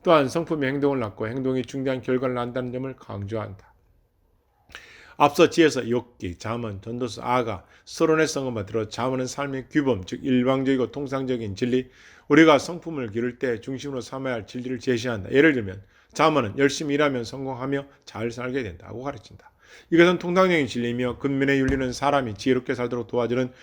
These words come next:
기본 덕목이 틀림없다. 그러나 이것은 모든 경우에 적용되는 진리가 아니며, 진리는 아니며 하나님의 무조건적인 약속도 아니다. 욥이 적절한 신뢰가 되시 삶에는 예의가 존재하다. 현대에도 예의가 있다. 예를 들어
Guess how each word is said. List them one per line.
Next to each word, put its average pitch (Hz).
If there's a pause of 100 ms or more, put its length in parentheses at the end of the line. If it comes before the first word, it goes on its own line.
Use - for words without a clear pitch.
(140)
기본 143
덕목이 131
틀림없다. 147
그러나 190
이것은 147 (340)
모든 123
경우에 135 (180)
적용되는 139
진리가 123
아니며, 127 (640)
진리는 147
아니며 127
하나님의 160
무조건적인 135
약속도 110
아니다. 101 (540)
욥이 139
적절한 131
신뢰가 139
되시 131
삶에는 151 (240)
예의가 127
존재하다. 127 (320)
현대에도 175
예의가 175
있다. -
예를 170
들어 107